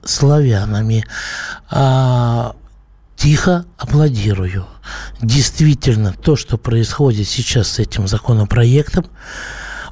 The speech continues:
очень напоминает именно гитлеровское решение, попытка окончательного решения еврейского вопроса.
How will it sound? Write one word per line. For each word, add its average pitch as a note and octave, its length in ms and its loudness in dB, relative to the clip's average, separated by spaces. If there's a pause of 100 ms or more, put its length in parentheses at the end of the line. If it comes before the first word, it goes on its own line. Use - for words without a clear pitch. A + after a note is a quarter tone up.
очень G#3 520 4
напоминает D3 880 2 (1160)
именно F#3 800 4
гитлеровское F#3 1500 0 (1800)
решение, F3 960 2 (160)
попытка A#3 840 0 (160)
окончательного E3+ 1300 0
решения F#3+ 720 2
еврейского D3 1040 2 (120)
вопроса. A2+ 720 0